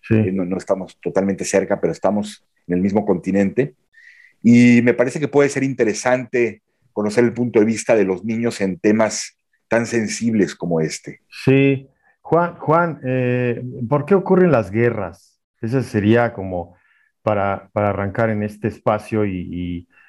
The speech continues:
Speaker 1: y entender esto, porque ¿por qué ocurren las guerras? Eh, los tipos de guerras que existen, cuáles han sido las guerras que, pues, han cambiado un poco la historia de manera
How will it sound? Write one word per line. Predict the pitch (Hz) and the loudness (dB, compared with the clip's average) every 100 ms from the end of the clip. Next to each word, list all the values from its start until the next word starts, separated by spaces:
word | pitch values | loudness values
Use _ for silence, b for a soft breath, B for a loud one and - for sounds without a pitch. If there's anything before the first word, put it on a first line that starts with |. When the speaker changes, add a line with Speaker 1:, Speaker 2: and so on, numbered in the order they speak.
| b b | b b
Speaker 1:
y | 104 | 2
entender | 104 101 110 107 120 113 | 2 2 2 4 4 4
esto, | 117 117 117 | 0 -2 -4
porque | 92 98 - 95 - _ _ | -4 -6 -6 -6 -8 _ _
¿por | - 120 | -4 -2
qué | 170 | 0
ocurren | 160 165 156 | 0 2 4
las | 147 131 | 4 4
guerras? | 151 135 117 - 117 | 2 2 0 -4 -6
Eh, | 107 101 101 _ _ _ _ _ _ _ _ _ _ _ _ _ _ | -6 -6 -8 _ _ _ _ _ _ _ _ _ _ _ _ _ _
los | - 104 - | 0 0 2
tipos | 131 139 113 | 2 2 0
de | |
guerras | 110 123 117 | 0 0 -2
que | 110 | -6
existen, | 101 131 147 147 147 127 120 113 110 | -4 -2 0 0 0 0 2 0 -2
cuáles | - 127 120 127 | 0 -2 0 -2
han | 117 | -4
sido | - 117 107 | -2 -2 0
las | 92 90 | -2 -2
guerras | 98 110 107 104 - | 0 0 0 -2 -6
que, | 87 82 87 - _ | -8 -6 -8 -12 _
pues, | - | -6
han | 98 95 | -4 -2
cambiado | 101 95 98 | -2 0 -2
un | 92 | -2
poco | 95 90 | -2 -2
la | 85 | -2
historia | - 127 120 95 | 0 2 2 0
de | 82 | -2
manera | 85 92 101 95 87 | -6 -2 0 0 -2